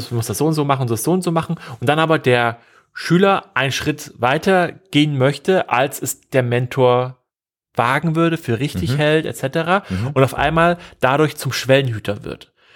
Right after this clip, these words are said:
Speaker 1: Weil er auf einmal auch negativ,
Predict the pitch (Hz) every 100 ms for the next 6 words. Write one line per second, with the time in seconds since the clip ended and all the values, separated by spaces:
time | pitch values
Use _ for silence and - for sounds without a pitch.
0 | - _ _ 131 131 135 143 143 143 -
1 | - 135 - - _ _ _ _ _ _
2 | _ _ 113 92 208 240 170 - 113 92
3 | - - -